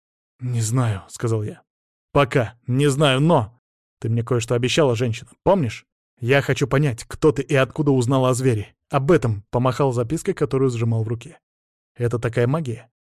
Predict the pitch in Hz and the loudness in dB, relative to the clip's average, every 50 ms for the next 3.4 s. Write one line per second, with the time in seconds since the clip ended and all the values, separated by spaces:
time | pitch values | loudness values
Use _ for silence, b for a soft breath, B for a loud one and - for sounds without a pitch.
0 | _ _ _ _ _ - 131 139 143 156 170 170 - - - 143 135 - - - | _ _ _ _ _ 2 4 4 6 6 4 2 2 2 0 0 0 0 2 2
1 | 165 156 160 151 131 127 151 226 226 226 - - 113 - - - _ _ _ _ | 4 4 4 0 0 0 -2 0 0 0 -2 -4 -8 -10 -10 -20 _ _ _ _
2 | _ _ _ _ _ _ _ _ b b b b b - 226 226 226 233 220 208 | _ _ _ _ _ _ _ _ b b b b b -10 -8 -6 -4 -4 -4 -4
3 | 151 - - - 233 160 107 | -6 -8 -8 -6 -6 -6 -6